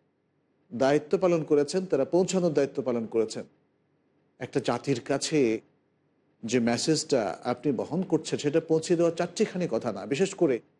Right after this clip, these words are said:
সেই যুগগুলোতে। আজকে তো হয়তো সহজ, যে কোনো মিডিয়ার সাহায্যে, ইন্টারনেটে, অথবা যে কোনোভাবে আমরা এখন সহজে মানুষের কাছে পৌঁছতে পারছি,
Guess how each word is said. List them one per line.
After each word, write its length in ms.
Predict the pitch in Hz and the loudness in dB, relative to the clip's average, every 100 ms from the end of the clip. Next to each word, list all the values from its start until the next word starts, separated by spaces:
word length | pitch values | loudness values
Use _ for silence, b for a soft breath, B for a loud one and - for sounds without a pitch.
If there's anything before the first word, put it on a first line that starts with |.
| _ | _
সেই 240 | - 214 | 0 2
যুগগুলোতে। 600 | 180 143 - 120 104 - - | 4 2 0 0 -2 -2 -2
আজকে 320 | 123 - 160 | -2 0 0
তো 240 | 180 208 - _ _ _ | 2 2 0 _ _ _
হয়তো 200 | 165 170 | 0 0
সহজ, 480 | 165 151 135 160 - - | 0 0 0 -2 -4 -14
যে 120 | 127 135 | -4 0
কোনো 180 | 139 | 2
মিডিয়ার 280 | 123 123 131 | 2 4 4
সাহায্যে, 500 | 123 123 117 107 120 | 2 -4 -6 -4 -2
ইন্টারনেটে, 720 | 117 113 117 117 113 120 110 - _ _ _ _ | -2 -2 0 0 2 2 0 -2 _ _ _ _
অথবা 500 | 180 208 170 131 120 143 | 0 4 4 2 0 -2
যে 100 | 160 | -2
কোনোভাবে 580 | 196 185 160 143 165 208 | 0 0 0 0 4 4
আমরা 220 | 170 160 | 4 0
এখন 200 | - 151 | 0 -6
সহজে 340 | - 127 147 | -6 -2 2
মানুষের 340 | 214 175 160 160 | 2 2 -2 -2
কাছে 200 | 147 - | -2 -2
পৌঁছতে 320 | 131 120 113 | -6 -4 -4
পারছি, 320 | 98 - 101 | -6 -6 -8